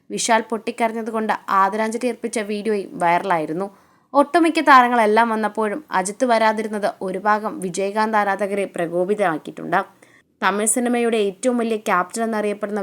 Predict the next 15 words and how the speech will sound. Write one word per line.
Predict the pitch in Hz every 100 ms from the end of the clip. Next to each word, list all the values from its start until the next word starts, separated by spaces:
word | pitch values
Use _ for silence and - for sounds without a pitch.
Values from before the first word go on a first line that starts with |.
| 180
വിജയകാന്തിൻ്റെ | 160 190 202 202 202 208
മരണത്തിന് | 202 190 190 190 156 - - - 226
അജിത്ത് | 233 269 - 220
എത്താത്തത് | - 226 233 214 - 202
എന്തുകൊണ്ടെന്നുള്ള | 190 202 220 220 220 208 208
ചോദ്യം | 214 190 -
പ്രേക്ഷകരും | 190 185 185 214 208 202 180
വീണ്ടും | 180 208 185
ചോദിക്കുന്നു. | 156 156 156 151 185 - - - - -
അജിത്തിൻ്റെ | 247 262 311 311 294 226
വരാതിരിക്കുന്നതിനെക്കുറിച്ചുള്ളേക്കാൾ | 226 233 247 262 254 254 247 247 247 247 - 247 233 226 208 208
ചർച്ചകൾ | 196 - 208 185 - 180
ഇപ്പോൾ | 226 208 180 190
മകളുടെ | 190 208 214
പിറന്നാൾ | 202 196 214